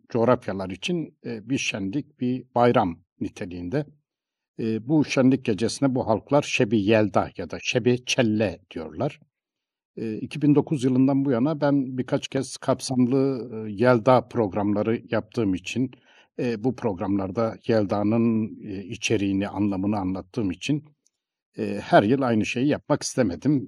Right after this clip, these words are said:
sizi bıktırmak istemedim. E, ama bakıyorum ki epey zaman geçmiş, e,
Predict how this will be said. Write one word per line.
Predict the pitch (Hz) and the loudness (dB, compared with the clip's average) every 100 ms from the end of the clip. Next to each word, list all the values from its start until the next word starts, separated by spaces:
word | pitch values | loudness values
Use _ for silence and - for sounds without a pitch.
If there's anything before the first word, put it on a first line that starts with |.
| 117 | -8
sizi | - 107 110 | -8 -8 -4
bıktırmak | 117 - 113 110 120 | -4 -4 -2 -2 -4
istemedim. | - 127 95 - 151 151 _ _ _ _ _ - | -4 -4 -4 -4 -4 -4 _ _ _ _ _ -8
E, | 240 247 | -6 -2
ama | 139 120 | 0 0
bakıyorum | 127 - 123 92 | -2 -2 -2 0
ki | 156 | -4
epey | - 131 | -2 -2
zaman | 101 117 120 104 | 0 2 2 0
geçmiş, | 90 - 143 131 - - | -4 -6 -6 -4 -8 -10
e, | 123 | -10